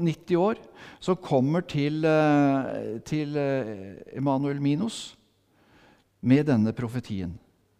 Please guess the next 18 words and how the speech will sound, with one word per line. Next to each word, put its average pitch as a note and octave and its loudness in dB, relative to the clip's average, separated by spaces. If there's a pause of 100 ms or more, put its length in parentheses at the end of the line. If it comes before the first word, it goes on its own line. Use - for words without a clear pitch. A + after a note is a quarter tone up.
som A#2 -4
hun A2 0
hadde G2+ -4
fått. - -16 (2250)
Og B2 -4
den D3 6
er D#3+ 2
i F3+ -2
fire D#3+ -2
bolker. E3+ -2 (1400)
Like G#3 4
før G3 6
Jesus F3+ 2
kom D#3 2 (100)
og D#3 4
alvoret D#3 4
brøt E3+ 2
løs, G3 4